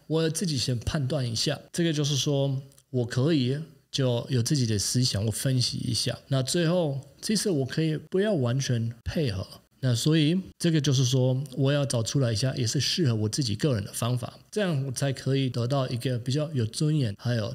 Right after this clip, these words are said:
自尊的一个感觉。所以开始负责任，而要做自己的决定，不要让别人决定我们的事情。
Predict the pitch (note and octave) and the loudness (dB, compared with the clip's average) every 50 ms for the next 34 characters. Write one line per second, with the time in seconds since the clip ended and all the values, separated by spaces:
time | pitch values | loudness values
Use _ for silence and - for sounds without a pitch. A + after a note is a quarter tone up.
0 | - - - - A3 F#3 C#3+ G#2 - - B2 A#2 A2+ G#2+ A2 - - _ _ - | -10 -10 -8 -4 -2 0 0 0 0 0 0 0 0 -2 -4 -6 -12 _ _ -10
1 | B2+ B2 A#2+ G#2+ - - - B2+ - - - - - - - - - - - - | -8 -6 -6 -6 -6 -8 -8 -8 -8 -8 -8 -8 -8 -8 -8 -8 -8 -10 -10 -6
2 | - D#3 D3 D3 - - F#3+ G#3+ F#3 - - C#3 C3+ B2+ - - - - B3+ F3+ | -2 -2 -2 -2 -2 -2 0 0 0 0 0 -2 -2 -2 -4 -4 -2 0 2 2
3 | C3 B2+ - G#2+ F#2+ G2 - D3 D#3 B2+ G2+ - - - - - D3 C3 C3 C#3 | 0 0 -2 -4 -4 -2 -2 -2 -2 -2 -2 -6 -12 -16 -12 -6 -2 0 0 0
4 | C3 B2 A#2+ A#2+ A#2+ - - - D3+ D3 D3 - B3+ G3+ D#3 B2+ G#2+ G#2+ G#2 - | 0 0 -2 -2 -4 -6 -4 -2 0 0 0 0 0 2 2 2 2 0 -4 -4
5 | - A2+ G#2 G#2+ A#2+ E3 D#3 C#3 B2+ A#2+ - - - _ - E3+ F#3+ G3 F#3 E3 | -4 -4 -4 -4 -2 -2 -2 -2 -2 -4 -6 -10 -12 _ -2 0 0 0 0 0
6 | D3+ C3+ B2 - A#2+ B2 C#3 D#3 C#3 A#2+ A2+ G#2+ - A2+ A2 C3+ D3+ C#3+ B2 G#2 | -2 -2 -2 0 0 0 2 2 0 0 0 -2 -2 -2 -2 0 0 2 2 2
7 | G2+ G2 G2 G2 G2 - - C3+ A2+ - - - C#3+ | 0 0 -2 -2 -2 -2 -2 -2 -2 -4 -8 -10 -14